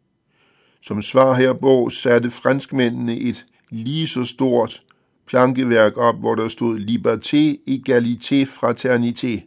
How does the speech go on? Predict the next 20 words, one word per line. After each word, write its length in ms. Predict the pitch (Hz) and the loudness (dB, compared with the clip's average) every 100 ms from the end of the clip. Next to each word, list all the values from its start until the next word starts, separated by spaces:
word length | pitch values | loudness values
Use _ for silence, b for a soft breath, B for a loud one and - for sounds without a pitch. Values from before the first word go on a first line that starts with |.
| _ _ _ b b b b b | _ _ _ b b b b b
Hvis 180 | 110 117 | -8 -2
man 140 | 113 | -2
skal 140 | - 107 | -2 0
oversætte 560 | 110 135 131 131 127 - | 4 4 4 0 0 -4
det, 120 | 110 | -8
så 100 | 123 | -8
skrev 300 | - 123 117 | -4 -2 -2
tyskerne 480 | - 135 - 127 117 | -2 -4 -2 0 2
altså, 300 | 110 110 113 | 0 -2 -6
"Et 180 | 117 - | -6 -2
folk, 360 | 131 131 123 - | 4 4 4 -8
et 180 | 107 104 _ _ - | -10 -12 _ _ -10
rige, 440 | 113 117 139 123 92 _ _ | -8 0 2 2 -2 _ _
en 240 | 127 135 131 | -8 -6 -6
fører." 520 | - 110 110 107 95 _ b b b b | -2 0 2 2 -2 _ b b b b
Og 120 | - | -12
franskmændene, 680 | - 120 120 131 120 123 117 | -2 0 0 -2 -2 -2 -8
de 100 | 123 | -8
svarede 400 | - 120 117 110 | -4 0 2 0
igen, 380 | 107 117 110 | -2 -4 -4